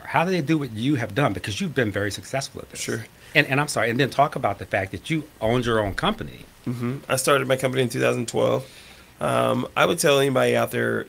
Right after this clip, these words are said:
Speaker 2: trying to get into any business is, my number one advice is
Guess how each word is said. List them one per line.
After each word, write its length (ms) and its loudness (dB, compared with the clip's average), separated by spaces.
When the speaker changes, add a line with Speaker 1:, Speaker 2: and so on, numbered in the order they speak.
Speaker 2:
trying 260 -4
to 60 -4
get 180 -4
into 320 -8
any 180 -2
business 600 -10
is, 420 -8
my 140 -2
number 200 2
one 160 2
advice 500 -2
is 480 -8